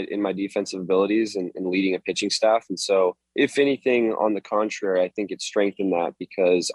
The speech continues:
I knew, hey, I'm not contributing, contributing to this game, uh, offensively very much right now. And so I need to really hunker down and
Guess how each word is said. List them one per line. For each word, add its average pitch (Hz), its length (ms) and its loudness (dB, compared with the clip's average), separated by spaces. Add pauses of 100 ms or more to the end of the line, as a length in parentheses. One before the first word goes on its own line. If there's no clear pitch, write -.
I 98 100 6
knew, 92 400 4
hey, 98 200 6
I'm 95 160 2
not 107 220 2
contributing, 98 480 -2 (280)
contributing 104 540 0
to 95 100 -6
this 95 200 0
game, 92 440 4 (260)
uh, 85 220 4
offensively 101 600 0
very 117 200 2
much 120 240 0
right 120 160 0
now. 120 340 -4
And 92 100 -10
so 95 160 0
I 95 80 4
need 98 200 -2
to 98 100 -8
really 95 320 0
hunker 92 280 -12
down 90 340 -2
and 85 220 -14